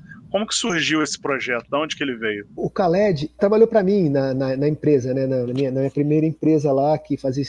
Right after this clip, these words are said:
Speaker 2: ele fazia, ele fazia todos os roteiros de qualidade. Não, eu, eu só, eu, eu cuidava mais da, da administração da empresa, eu não, não, não metia tanta mão na massa na, é, pô, aí depois ele foi pro Seninha,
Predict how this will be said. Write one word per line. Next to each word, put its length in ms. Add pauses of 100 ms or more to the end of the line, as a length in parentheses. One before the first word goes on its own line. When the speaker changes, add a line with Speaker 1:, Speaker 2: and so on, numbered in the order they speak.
Speaker 2:
ele 140
fazia, 260
ele 120
fazia 220
todos 260
os 40
roteiros 420
de 60
qualidade. 640 (720)
Não, 360
eu, 260
eu 100
só, 260
eu, 200
eu 260
cuidava 240
mais 200
da, 120
da 80
administração 640
da 60
empresa, 420
eu 60
não, 220
não, 360 (200)
não 120
metia 240
tanta 260
mão 180
na 120
massa 360
na, 300 (960)
é, 500 (200)
pô, 160
aí 180
depois 400
ele 100
foi 140
pro 100
Seninha, 460